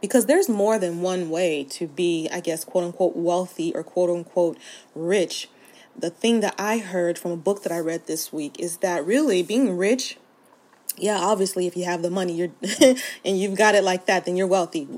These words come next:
granted. But I'm saying if you're not, your health is your, is how you are rich. Your health, your mindset is how you can be rich. Your relationships,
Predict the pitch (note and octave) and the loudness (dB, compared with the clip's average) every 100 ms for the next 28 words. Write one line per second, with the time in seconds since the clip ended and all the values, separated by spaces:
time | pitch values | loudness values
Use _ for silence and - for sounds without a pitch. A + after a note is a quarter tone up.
0 | - - F3 C#3+ - - F#3+ F3+ - F#3+ | -12 -2 0 0 -4 -4 -4 -4 -4 -4
1 | D#3+ E3+ - F3 F#3+ F#3+ D#3+ - - - | -2 -6 -6 -4 -2 -2 -4 -10 -20 -20
2 | - - _ - G#3+ G3+ - A3+ F3+ - | -20 -20 _ -2 -2 -2 0 2 2 -2
3 | - - _ _ _ _ _ _ _ - | -12 -16 _ _ _ _ _ _ _ 2
4 | A3+ A#3 G3 F3+ - - _ _ _ _ | 4 6 4 0 -8 -12 _ _ _ _
5 | - F3 G3 F#3 - - - B3 C4 - | -8 0 2 2 -2 -12 0 2 4 0
6 | - F#3+ F3 F#3+ - E3+ C#3+ D#3+ - - | -2 -2 0 -2 -2 -4 -2 -4 -4 -8
7 | - G3 F#3+ B3 A3+ E3+ - - - - | -4 -4 -2 2 2 0 -8 -20 -20 -20
8 | - G#3 A3 G#3 G3+ G3+ A3+ A#3+ A#3+ - | -4 0 2 0 0 0 2 4 4 2
9 | - E3+ - - - _ _ _ - F#3 | -2 -2 -4 -10 -14 _ _ _ -2 -2
10 | - - F#3 F3 E3+ F3+ F3+ D#3+ E3 - | -4 -4 -2 -2 -2 -2 -2 -4 -8 -20
11 | - - G3+ F3+ F3 F3 - D#3 F#3 E3+ | -20 -6 -4 -2 -4 -6 -8 -4 -2 -2
12 | - - - - G3 G3 G3+ F#3 F#3+ A#3+ | -6 -10 -16 -4 0 2 2 2 4 4
13 | B3+ - F#3+ F3+ - F#3 E3+ - - | 4 0 -2 -4 -2 0 0 -4 -6